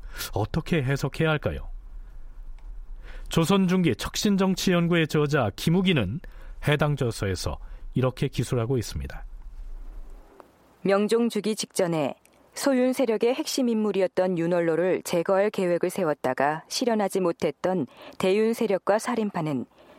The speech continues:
Speaker 2: 명종 즉위 직후에 윤월로를 탄핵하여 지방에 부처시켰다. 그러나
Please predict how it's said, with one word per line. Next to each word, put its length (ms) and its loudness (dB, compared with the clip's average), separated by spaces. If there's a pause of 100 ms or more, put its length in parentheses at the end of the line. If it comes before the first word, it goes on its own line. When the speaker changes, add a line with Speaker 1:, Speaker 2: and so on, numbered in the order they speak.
(320)
Speaker 2:
명종 460 4
즉위 280 -2
직후에 600 0 (140)
윤월로를 560 2
탄핵하여 760 0
지방에 380 0
부처시켰다. 920 -4 (1040)
그러나 480 4